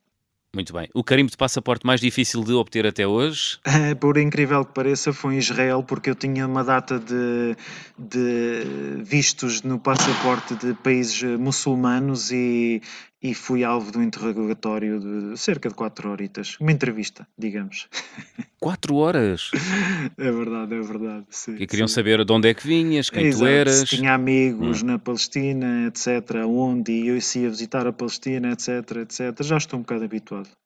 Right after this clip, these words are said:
Speaker 2: lá. <laughs>
Speaker 1: Muito bem. A viagem com mais peripécias que realizei, qual foi, Francisco?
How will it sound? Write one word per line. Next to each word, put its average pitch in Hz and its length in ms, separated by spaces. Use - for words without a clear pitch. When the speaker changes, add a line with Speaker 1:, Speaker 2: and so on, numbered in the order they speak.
Speaker 2:
lá. 98 240
<laughs> - 1900
Speaker 1:
Muito 113 220
bem. 98 100
A 120 60
viagem 139 340
com 143 140
mais 139 180
peripécias 120 540
que - 120
realizei, 110 680
qual 95 140
foi, 82 160
Francisco? - 420